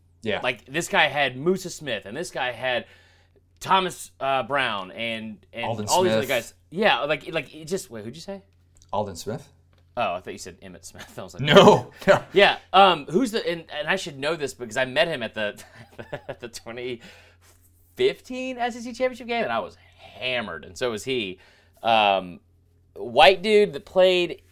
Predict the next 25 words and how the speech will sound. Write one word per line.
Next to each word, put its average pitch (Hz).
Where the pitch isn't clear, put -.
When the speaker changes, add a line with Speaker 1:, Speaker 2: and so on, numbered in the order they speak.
Speaker 2:
defensive 175
lineman, 170
I 127
think, 151
for 131
the 110
Niners 113
for 110
years, 101
had 135
a 107
Budweiser 101
tat, 87
on 101
his 101
arm. 98
Speaker 1:
Cale 156
Garrett. 113
No, 78
that's 78
Speaker 2:
No. 131
<laughs> -
No, 180
it's 160
like 180